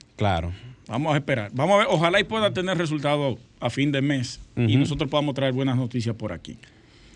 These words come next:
Speaker 1: Así es.
Speaker 2: <clears throat> Mira, antes de irnos, wow, hay dos temas todavía. Que van. Vamos a decirlo rápido esto. Eh, ha habido una confusión a propósito. No una confusión de que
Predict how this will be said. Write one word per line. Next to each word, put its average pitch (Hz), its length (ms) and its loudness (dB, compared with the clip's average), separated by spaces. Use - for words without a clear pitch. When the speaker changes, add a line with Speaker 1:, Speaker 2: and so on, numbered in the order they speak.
Speaker 1:
Así 120 200 2
es. 85 280 0
Speaker 2:
<clears throat> 107 400 -4
Mira, 165 200 4
antes 196 340 2
de 175 160 4
irnos, 117 480 0
wow, 104 300 -6
hay 101 140 -6
dos 110 180 -6
temas 95 260 -4
todavía. 62 480 -16
Que 78 60 -14
van. - 140 -14
Vamos 147 240 2
a 151 40 4
decirlo 135 240 0
rápido 85 460 -6
esto. - 200 -18
Eh, 139 500 2
ha 151 140 6
habido 196 280 4
una 180 160 4
confusión 143 800 2
a - 140 0
propósito. 113 640 -4
No 117 140 -4
una 165 140 0
confusión 165 640 0
de 143 140 -2
que 127 300 2